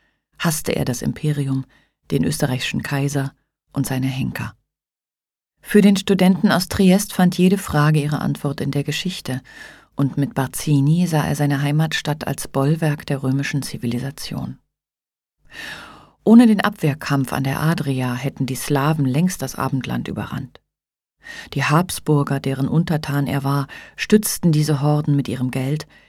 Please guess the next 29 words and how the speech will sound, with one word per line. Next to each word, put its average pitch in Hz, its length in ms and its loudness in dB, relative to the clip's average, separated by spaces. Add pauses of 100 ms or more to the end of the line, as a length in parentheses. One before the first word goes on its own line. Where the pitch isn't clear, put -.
(160)
ihren 135 300 0
Waffen 151 360 2
und 143 140 -4
ihren 147 220 -2
Gerichten. 151 600 -6 (640)
Italiener 156 580 2
wie - 120 -4
er, - 380 -2 (440)
Abkömmlinge 135 720 2
eines 123 300 -4
Weltreichs, 123 800 -4 (320)
hatten - 280 -2
im 123 140 2
Himmel 151 300 4
einen 139 240 -2
Verbündeten. - 760 -8
Auf - 240 -14
Erden 156 420 2 (320)
standen 143 420 -2
sie 139 120 0
seit 131 200 -6
fünfzehnhundert 160 840 0
Jahren 120 340 -4
alleine 135 460 0
im 139 140 -4
Kampf - 380 -8
gegen 127 240 -2
die 120 100 -6
Vernichtung. - 640 -8